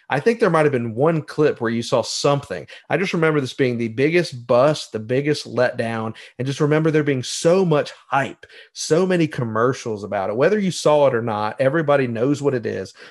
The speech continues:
So coming in at number four for me, how Rotten Tomatoes gave this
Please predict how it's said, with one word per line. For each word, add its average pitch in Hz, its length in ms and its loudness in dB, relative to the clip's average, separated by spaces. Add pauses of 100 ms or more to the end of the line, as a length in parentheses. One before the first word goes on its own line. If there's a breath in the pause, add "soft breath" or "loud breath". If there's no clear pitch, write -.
So - 140 -6
coming 165 260 2
in 156 100 6
at 127 140 0
number 127 260 0
four 127 320 0
for 127 160 -4
me, 110 380 -2 (260 soft breath)
how 180 280 2
Rotten 147 340 2
Tomatoes 123 580 0
gave 113 240 0
this 107 220 -6